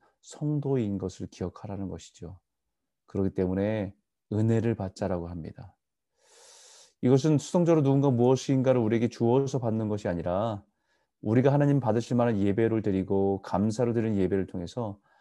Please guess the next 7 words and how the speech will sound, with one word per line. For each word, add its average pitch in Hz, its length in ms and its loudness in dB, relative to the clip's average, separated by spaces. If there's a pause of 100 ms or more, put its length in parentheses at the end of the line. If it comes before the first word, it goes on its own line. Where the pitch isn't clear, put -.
(220)
하나님께서 147 840 0
그 151 280 4
안에서 98 360 0
우리에게 98 380 0
채워주는 135 680 -4
것들이라고 90 460 -6
말합니다. 87 480 -10